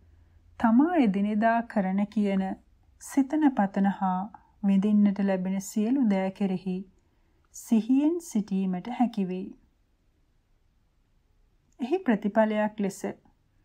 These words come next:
යම් යම් අසීරු අවස්ථාවන් වලදී කැමැත්ත, අකමැත්ත, බිය, උද්වේගය, පැටලිලි සහගත බව යන ආදී හැඟීම් වලට වහල් නොවි,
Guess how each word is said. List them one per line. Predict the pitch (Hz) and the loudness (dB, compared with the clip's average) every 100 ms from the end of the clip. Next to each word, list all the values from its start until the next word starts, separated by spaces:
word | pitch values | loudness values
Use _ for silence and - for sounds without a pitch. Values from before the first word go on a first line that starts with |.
| _ | _
යම් | 214 202 220 294 | -4 0 2 2
යම් | 339 359 349 | 0 -4 -6
අසීරු | - 190 - 220 220 226 | -6 -6 -2 0 0 0
අවස්ථාවන් | 202 190 190 - 208 196 190 190 190 | 0 -2 -6 -4 0 0 0 -2 -2
වලදී | 190 190 185 185 180 202 _ _ _ _ _ _ _ _ _ _ - | -2 -4 -4 -6 -8 -10 _ _ _ _ _ _ _ _ _ _ -4
කැමැත්ත, | 240 220 262 269 - 330 381 _ _ _ | 2 4 2 0 -6 -6 -6 _ _ _
අකමැත්ත, | 202 - 226 220 208 - - 202 - _ _ _ - | -4 0 4 4 2 -4 -6 -6 -8 _ _ _ -8
බිය, | 202 190 214 202 240 - _ _ _ _ _ | -4 0 0 0 -6 -14 _ _ _ _ _
උද්වේගය, | - 285 277 214 190 190 190 185 196 247 _ _ _ _ _ _ - | 0 0 0 0 0 -2 -4 -4 -6 -12 _ _ _ _ _ _ -4
පැටලිලි | 233 233 311 339 339 | -4 -2 -2 -2 -2
සහගත | - 208 202 202 208 208 | -6 -6 -4 -4 -2 -2
බව | 190 190 190 196 | -2 -2 -2 -4
යන | 185 190 | -2 -2
ආදී | 185 185 180 190 190 | 0 -2 -4 -8 -8
හැඟීම් | - 208 226 277 294 | -4 -2 2 4 4
වලට | 208 190 190 190 | 4 2 -2 -4
වහල් | 190 185 190 185 | -4 -2 -2 0
නොවි, | 190 202 196 | 0 0 0